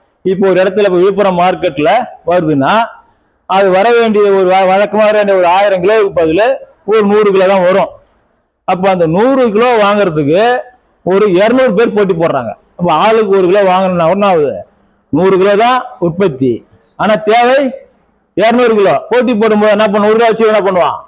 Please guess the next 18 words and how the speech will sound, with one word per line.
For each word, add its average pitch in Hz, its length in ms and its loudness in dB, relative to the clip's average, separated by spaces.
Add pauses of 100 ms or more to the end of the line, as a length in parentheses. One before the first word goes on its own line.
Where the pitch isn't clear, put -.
(640)
அவன் 226 200 2
சொல்றது 240 280 0
தான் 226 160 2
விலை. 214 180 2 (840)
ஐம்பது 170 240 0
ரூபானா 214 300 2
கொடுத்தா 240 220 0 (100)
வாங்கணும், 226 360 0 (120)
நமக்கு 208 280 -2
தேவையில்ல, 240 380 2 (480)
அறுபது 247 200 2
ரூபா 240 120 2
கூட 220 100 2 (100)
கொடுத்தா 185 300 0
வாங்கணும். 160 420 -2
அதே 190 220 2
மாதிரி 214 180 2 (120)
ச-, 180 120 0